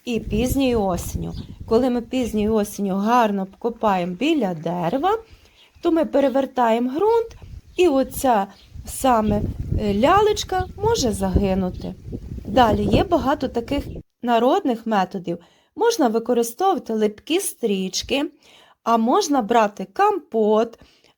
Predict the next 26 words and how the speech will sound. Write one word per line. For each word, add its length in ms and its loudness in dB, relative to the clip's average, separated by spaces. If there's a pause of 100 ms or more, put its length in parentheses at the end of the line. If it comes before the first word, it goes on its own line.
або 300 4
навіть 500 0 (340)
і 120 4
солодку 600 0
воду, 640 0 (340)
але 220 4
бажано 500 2
таки 280 -4
до 140 -2
неї 300 0
дати 360 0
трішки 600 -2 (240)
актари. 600 -2 (440)
І 100 8
поставити 960 -2 (960)
якраз 500 2
під 200 -6
вишнею 420 0
чи 160 -4
під 220 -4
черешнею. 760 0 (480)
І 60 4
якраз 580 2 (200)
ось 240 -4
такі 320 -2
баночки 840 0